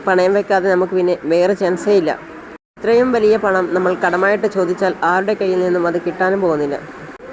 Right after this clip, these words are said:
മാത്രമല്ല, ഒരു പരിചയവും ഇല്ലാത്തവരുടെ അടുത്ത് നിന്ന് കടം വാങ്ങുന്നതിനേക്കാൾ നല്ലത് ഈ ആഭരണങ്ങളെല്ലാം പണയം വെച്ച് ജോലി ചെയ്ത് അത് നമുക്ക് വീണ്ടും തിരിച്ചെടുക്കാലോ."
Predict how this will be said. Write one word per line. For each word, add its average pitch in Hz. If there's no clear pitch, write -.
മാത്രമല്ല, 185
ഒരു 170
പരിചയവും 202
ഇല്ലാത്തവരുടെ 175
അടുത്ത് 175
നിന്ന് 175
കടം 170
വാങ്ങുന്നതിനേക്കാൾ 175
നല്ലത് 170
ഈ 175
ആഭരണങ്ങളെല്ലാം 175
പണയം 185
വെച്ച് 196
ജോലി 180
ചെയ്ത് 196
അത് 202
നമുക്ക് 202
വീണ്ടും 202
തിരിച്ചെടുക്കാലോ." 196